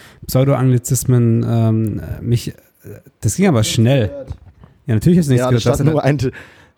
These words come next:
Speaker 1: Was stand?
Speaker 2: da stand nur ein Tisch weiter. Ich habe ja jetzt einen Tisch in meiner Wohnung. Kann man auf meinem Vi-,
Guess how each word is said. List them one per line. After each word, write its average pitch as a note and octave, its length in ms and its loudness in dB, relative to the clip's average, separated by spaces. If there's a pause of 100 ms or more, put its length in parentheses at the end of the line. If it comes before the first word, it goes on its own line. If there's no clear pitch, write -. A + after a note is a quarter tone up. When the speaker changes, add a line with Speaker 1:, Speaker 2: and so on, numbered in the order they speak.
(760)
Speaker 1:
Was B2 160 -2
stand? G#3 260 -2 (1700)
Speaker 2:
da A#2 80 2
stand C#3+ 240 0
nur D3+ 180 0
ein D3+ 160 0
Tisch C#3+ 240 0
weiter. B2+ 320 -2
Ich A2+ 100 0
habe E3 100 4
ja F3+ 60 4
jetzt E3+ 140 0
einen C#3+ 80 0
Tisch G3+ 240 -2
in C3+ 60 -2
meiner A2+ 240 -2
Wohnung. A2 340 -4 (180)
Kann F3 140 0
man A3 80 0
auf G#3 140 -10
meinem E3+ 180 -2
Vi-, D#3+ 120 -6